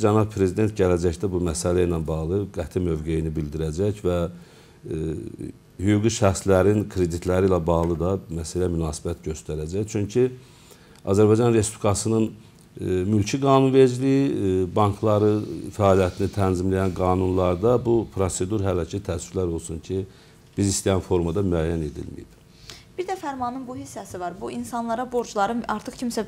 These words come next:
Speaker 2: problemli krediti bu dollarla alıb,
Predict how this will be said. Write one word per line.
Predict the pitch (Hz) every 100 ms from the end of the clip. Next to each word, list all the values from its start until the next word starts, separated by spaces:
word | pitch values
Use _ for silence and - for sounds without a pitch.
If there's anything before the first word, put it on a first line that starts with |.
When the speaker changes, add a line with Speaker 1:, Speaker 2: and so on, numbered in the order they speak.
| -
Speaker 2:
problemli | 208 185 202 196
krediti | 208 214 190 190 233 247 - - -
bu | 226 - - - 220 208
dollarla | 233 214 196 190 175
alıb, | 190 196 -